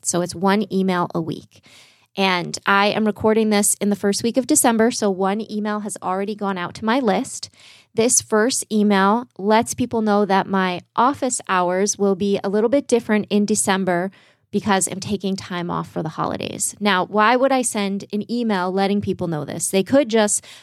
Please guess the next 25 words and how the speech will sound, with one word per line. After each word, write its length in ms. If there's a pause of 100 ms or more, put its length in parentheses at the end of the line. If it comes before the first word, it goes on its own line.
(160)
pop 320
onto 380
my 420 (180)
online 340
schedule 680
and 160
see 460
that 360
the 100
week 240
between 400
Christmas 500
and 140
New 100
Year's 460
is 240 (100)
blocked 340
off. 300
They 100
could 220
figure 260
it 80
out 180
for 120
themselves. 640